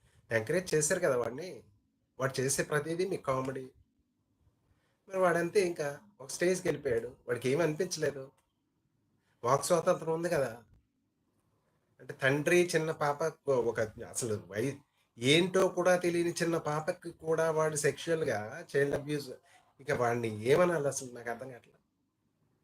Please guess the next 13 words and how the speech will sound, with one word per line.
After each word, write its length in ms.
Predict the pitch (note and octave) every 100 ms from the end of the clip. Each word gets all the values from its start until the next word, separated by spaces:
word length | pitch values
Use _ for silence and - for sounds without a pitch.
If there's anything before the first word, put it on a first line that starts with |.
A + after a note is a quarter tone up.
| _ _ _
అలాంటి 300 | A#2+ B2+ C3+
వాళ్ళని 320 | B2 B2+ D3 C3
ఎంకరేజ్ 360 | A2 D3 D3
చేస్తున్న 300 | D3 B2+ C3+
వాళ్ళని 240 | B2 A#2+ A2
ఏమనాలి? 340 | A2 G#2+ G#2 _ _ _ _ _ _ _ _ _ _ _ _ _ _ _ _ _ _ _ _ _ _ _
ఏమనాలి 400 | B2+ F3 E3 A#2+
మీరే 200 | A#2+ C3
ఆలోచించుకోండి. 680 | C3+ - - D3+ - A2+ G#2+ - _ _ _ _ _ _ _ _ _ _ _ A2+
ఎవరైతే 400 | A2 B2+ C#3+ D#3
చూస్తూ 320 | C#3+ C#3 -
ఉంటారో 280 | C3+ A#2 A2+
అటువంటివి 500 | G2+ A2+ G#2 G2